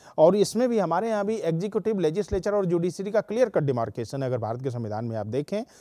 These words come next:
क्योंकि आर्टिकल फिफ्टी टू से लेकर के सेवेंटी एट तक केवल और केवल यूनियन एग्जीक्यूटिव की बात है, जिसमें एग्जीक्यूटिव फंक्शन किसके में वेस्ट करेगा,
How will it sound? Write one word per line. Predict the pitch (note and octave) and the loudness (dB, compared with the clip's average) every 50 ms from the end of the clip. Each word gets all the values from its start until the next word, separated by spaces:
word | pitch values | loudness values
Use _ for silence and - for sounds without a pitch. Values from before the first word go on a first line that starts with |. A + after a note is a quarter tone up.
| - - - _ _ _ - | -20 -20 -20 _ _ _ -2
क्योंकि | E3+ F3 E3+ G3 | 0 0 2 2
आर्टिकल | F#3 D#3 D#3 D#3 D#3 F#3 F#3+ D#3+ | 2 2 2 2 2 2 2 2
फिफ्टी | D#3 D3 C#3+ - G#3 G#3+ | 0 -2 -4 -2 -4 -4
टू | F3+ G#3+ G#3+ | -2 -2 -4
से | - - G#3 | -2 0 0
लेकर | G#3 G3+ G3 G3+ | 0 0 -2 -2
के | G3 A3 G3 | -2 -2 -2
सेवेंटी | - F3 D#3+ D#3+ E3+ D#3+ G#3 | -2 -2 -2 -2 -2 -4 -6
एट | F#3 D3 E3 F#3 G3 - - | -2 2 4 4 4 4 2
तक | - A3+ G#3+ - _ _ _ - | -2 -2 -2 -2 _ _ _ 0
केवल | F#3 F3+ F#3+ G#3+ G#3 | 2 2 4 4 4
और | G#3 G3+ F#3 | 4 4 2
केवल | - G3+ G3 G3+ G3+ | 2 0 0 2 4
यूनियन | F#3 F3 F3 F#3 F#3+ F#3 | 2 2 2 0 0 0
एग्जीक्यूटिव | F3 D#3+ D#3 E3+ D#3+ E3+ C#3+ D#3 A#2+ | 0 0 0 0 0 -2 -2 -2 -4
की | A#2 - A2+ | -2 -4 -4
बात | G2+ F2+ F2 - _ - | -4 -4 -6 -8 _ -20
है, | F2+ - _ _ - - _ - | -20 -20 _ _ -20 -20 _ -6
जिसमें | C3+ D#3+ F3 - - G3 G3 F#3+ E3+ C#3+ A#2+ | 0 0 0 0 0 0 2 2 2 0 0
एग्जीक्यूटिव | C3+ D3+ D#3+ D#3 F3+ F3 F3+ D#3 E3+ D#3+ | 0 0 2 2 2 0 0 0 0 -2
फंक्शन | - D#3+ D3 D3 - E3 D3+ | -2 -4 -6 -4 -4 -4 -4
किसके | C3+ D3 D3 - - G3+ | -2 -2 -4 -2 0 0
में | F#3+ G3 F#3 | 0 0 0
वेस्ट | E3+ E3+ E3+ - - | 0 0 0 -2 -4
करेगा, | - F#3 E3+ E3+ E3 D#3+ D#3+ D#3 D#3 | -4 -2 0 0 2 2 0 -2 -2